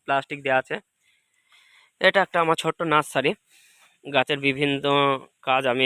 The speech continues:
এখানে করি। সাকসেসফুল হয়ে গেলে তারপর আমি ওইদিকে নিয়ে যাই। এটা একটা হ্যাঙ্গিং ফুল গাছ, দেখুন খুব সুন্দর ডিজাইনটা। কিন্তু দুটো ডিজাইন আমি করেছি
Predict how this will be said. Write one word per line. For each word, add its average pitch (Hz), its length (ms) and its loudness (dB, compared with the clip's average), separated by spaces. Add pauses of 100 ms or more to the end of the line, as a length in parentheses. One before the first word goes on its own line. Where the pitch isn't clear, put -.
এখানে 131 220 -2 (100)
করি। 123 180 -2 (520)
সাকসেসফুল 151 580 -4
হয়ে 139 220 6
গেলে 135 220 4
তারপর 127 260 -2 (100)
আমি 127 160 -2 (240)
ওইদিকে 131 300 -4
নিয়ে 120 280 -2
যাই। 139 120 -2 (440)
এটা 147 280 -2
একটা 160 140 -4 (100)
হ্যাঙ্গিং 151 340 4
ফুল 139 220 0
গাছ, - 160 6 (200)
দেখুন 147 220 0 (360)
খুব 156 160 -6
সুন্দর 156 280 2 (360)
ডিজাইনটা। 185 460 2
কিন্তু 175 160 2 (100)
দুটো 156 160 -2 (100)
ডিজাইন 160 360 2
আমি 139 160 2 (640)
করেছি 151 360 2